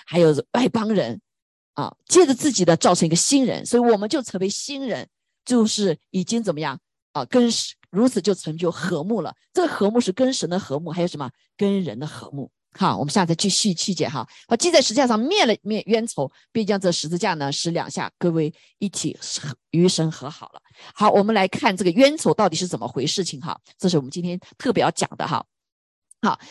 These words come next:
我们在神造我们的时候，我们地上有没有冤仇？没有，对不对？因为神是爱，是不是？所以神是爱，所以你没有任何的冤仇。所以人，神造，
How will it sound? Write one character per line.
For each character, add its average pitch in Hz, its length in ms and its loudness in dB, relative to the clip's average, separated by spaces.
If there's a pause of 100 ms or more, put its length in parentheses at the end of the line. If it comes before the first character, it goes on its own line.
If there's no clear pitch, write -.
(320)
我 262 100 10
们 269 160 6
在 220 420 4
神 233 220 0
造 381 200 -2
我 220 100 0
们 180 100 -8
的 233 60 4
时 196 200 -2
候， - 300 -2 (320)
我 202 140 2
们 180 420 -2
地 294 160 0
上 196 180 -6
有 190 120 2
没 202 80 2
有 247 80 6
冤 208 180 2
仇？ 127 300 -10 (1120)
没 240 160 0
有， 269 140 6
对 254 120 0
不 247 60 4
对？ 233 60 2
因 240 40 -2
为 277 80 0
神 240 220 -2
是 208 180 -6
爱， 254 340 -2
是 202 140 -12
不 262 60 -10
是？ 226 200 -2 (460)
所 - 100 -8
以 277 40 -4
神 233 300 -4
是 269 220 -4
爱， 226 340 -4 (180)
所 269 100 -8
以 277 80 -8
你 269 100 -8
没 294 200 0
有 381 160 6
任 285 160 4
何 269 60 0
的 208 80 -8
冤 226 160 0
仇。 123 300 -6 (360)
所 - 160 -4
以 247 120 -4 (180)
人， 220 380 6 (340)
神 220 300 -6
造， 240 360 2